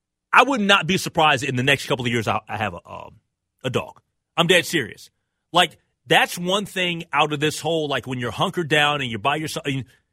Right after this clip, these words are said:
in the pandemic, you look and you wanna see stuff, or th-, I'm just speaking for myself. I love these, these stories, and I love these videos about, you know, rescuing these dogs.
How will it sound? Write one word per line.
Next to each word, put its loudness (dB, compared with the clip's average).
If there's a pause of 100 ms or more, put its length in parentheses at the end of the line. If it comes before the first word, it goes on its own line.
(200)
in 0
the 4
pandemic, 2 (1600)
you -4
look 0
and -2
you -2
wanna 0
see -6
stuff, -2
or 0
th-, -14
I'm -2
just -8
speaking -6
for -4
myself. -6 (580)
I 2
love 0
these, -4
these 0
stories, -2
and -2
I -2
love -4
these -6
videos -4
about, 0 (400)
you -6
know, -4
rescuing -2
these -2
dogs. 0